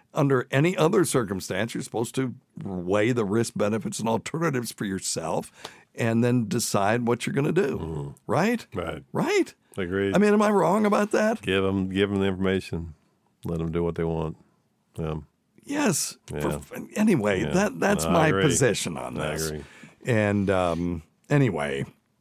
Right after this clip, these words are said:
Speaker 1: uh, so, yeah, other viruses can cause inflammation in the heart, like,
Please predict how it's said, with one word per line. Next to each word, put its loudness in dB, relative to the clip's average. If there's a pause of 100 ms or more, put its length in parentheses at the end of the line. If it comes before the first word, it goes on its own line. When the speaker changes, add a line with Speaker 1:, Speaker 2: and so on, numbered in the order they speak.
(680)
Speaker 1:
uh, 2 (1000)
so, 2
yeah, 2
other 2
viruses 2
can -2
cause -2
inflammation -6
in -10
the -8
heart, -2 (100)
like, -4